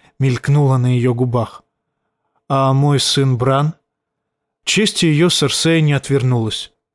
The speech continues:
«Он видел нас. Вы любите своих детей, правда?» В утро перед общей схваткой Роберт задавал ему тот же самый вопрос, и Нед ответил точно так же.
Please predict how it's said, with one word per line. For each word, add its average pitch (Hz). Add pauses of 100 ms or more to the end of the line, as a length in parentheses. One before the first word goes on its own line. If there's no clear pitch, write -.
(260)
«Он 180
видел 156
нас. 117 (520)
Вы 139
любите 185
своих 120
детей, 117
правда?» 156 (960)
В 135
утро 196
перед 131
общей 147
схваткой 165 (180)
Роберт 165
задавал 143
ему 151
тот 170
же 143
самый 147
вопрос, 131 (420)
и 143
Нед 196
ответил 151
точно 139
так 123
же. 113